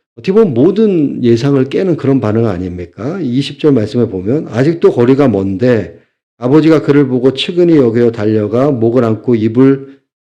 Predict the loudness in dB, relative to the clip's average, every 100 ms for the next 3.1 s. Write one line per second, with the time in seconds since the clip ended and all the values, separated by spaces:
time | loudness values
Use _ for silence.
0 | _ -20 -18 -12 -10 -10 -14 -16 -14 -8
1 | -8 -8 -12 -18 -12 -10 -4 -2 -2 -10
2 | _ _ _ -14 -10 -8 -8 -10 -10 -10